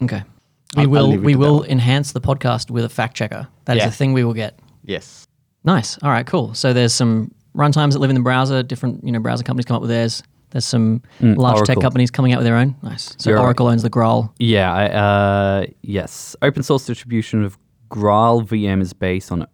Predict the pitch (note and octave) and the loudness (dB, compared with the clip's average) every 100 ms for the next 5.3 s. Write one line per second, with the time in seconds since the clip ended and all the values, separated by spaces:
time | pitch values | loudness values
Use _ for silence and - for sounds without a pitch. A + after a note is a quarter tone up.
0 | - A#2+ C3 B2+ A2+ A2 G#2 F#2+ - A#2+ | -2 0 2 2 2 0 -2 -4 -4 -2
1 | A2+ G2+ F#2 G#2+ - - G#2 G2+ - G2+ | 0 0 0 -4 -6 -6 -4 -4 -6 -10
2 | - F#2 E2+ - F2 - F2 - F2+ - | -10 -10 -8 -8 -8 -6 -6 -6 -10 -8
3 | F#2 F2+ F2 - - E2 E2+ F2+ - - | -6 -6 -8 -12 -14 -12 -10 -10 -12 -16
4 | A2 _ _ _ _ _ _ _ _ G2+ | -20 _ _ _ _ _ _ _ _ -12
5 | F2 - - | -12 -16 -20